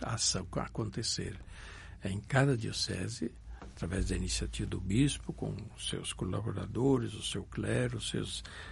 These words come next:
enfim, agentes pastoral, envolvendo as comunidades, et cetera, é que vai fazer acontecer. E aí, é claro, tem as iniciativas mais diversas pelo Brasil afora.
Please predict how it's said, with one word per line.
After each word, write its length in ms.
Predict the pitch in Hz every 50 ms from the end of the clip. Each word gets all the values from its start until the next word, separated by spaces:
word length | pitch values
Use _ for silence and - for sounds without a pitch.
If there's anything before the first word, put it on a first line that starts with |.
| - - - -
enfim, 420 | - 113 107 - - 110 107 107 107
agentes 360 | 101 95 92 92 92 - -
pastoral, 680 | - - 113 - - - - 123 107 107 127 143 135 117
envolvendo 500 | 104 98 107 98 92 98 101 104 104 -
as 100 | - -
comunidades, 920 | - - 104 101 98 95 90 90 - 107 131 151 165 156 127 120 110 107 101
et 140 | 95 -
cetera, 340 | - - 139 143 - - - - - - - - - - -
é 140 | - 120 120
que 140 | - - 147
vai 240 | 113 113 104 110 -
fazer 360 | - 175 151 135 135 143 151
acontecer. 800 | 123 - - - - - - - - - - - 87 82 80 - - - - - - - - - - - - -
E 80 | 302
aí, 320 | 262 208 175 120 131 156 156
é 80 | 139
claro, 400 | - - - 127 110 113 113 110
tem 260 | 107 - - 110 110 113
as 140 | 107 104
iniciativas 640 | 104 101 98 98 - - 117 - - 117 113 110 101
mais 240 | 92 92 95 104 110
diversas 500 | 113 104 98 95 98 95 98 - - -
pelo 220 | - - 113 101
Brasil 360 | 98 101 95 90 90 90 92 92
afora. 640 | 98 - - - - 135 120 101 92 90 92 -